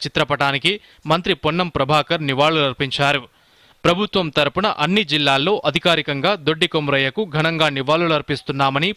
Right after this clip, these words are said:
పొన్నం పేర్కొన్నారు. తెలంగాణ రైతాంగ సాయుధ పోరాట వీరుడు, తెలంగాణ హక్కుల సాధనకు విశేష కృషి చేసిన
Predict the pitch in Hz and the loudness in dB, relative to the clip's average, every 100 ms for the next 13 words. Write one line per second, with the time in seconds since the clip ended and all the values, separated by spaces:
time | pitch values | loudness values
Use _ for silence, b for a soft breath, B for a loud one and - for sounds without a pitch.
0 | - 156 156 147 139 127 143 135 135 147 | -2 0 -2 0 -2 0 -2 0 2 0
1 | 120 - _ _ - 160 202 214 220 151 | -4 -12 _ _ 2 4 4 0 0 2
2 | 147 151 175 170 147 147 160 170 160 156 | 2 2 0 0 0 0 2 0 0 2
3 | 151 151 147 127 139 143 156 208 - b | 2 2 0 0 0 2 0 -2 -6 b
4 | b - 175 208 208 190 151 - 180 156 | b 2 2 2 2 2 0 -2 -2 0
5 | 160 147 147 151 185 202 143 - 202 - | 2 2 2 -2 -2 -2 -2 0 0 0
6 | - 147 175 170 151 156 | -4 -4 -2 0 -2 -2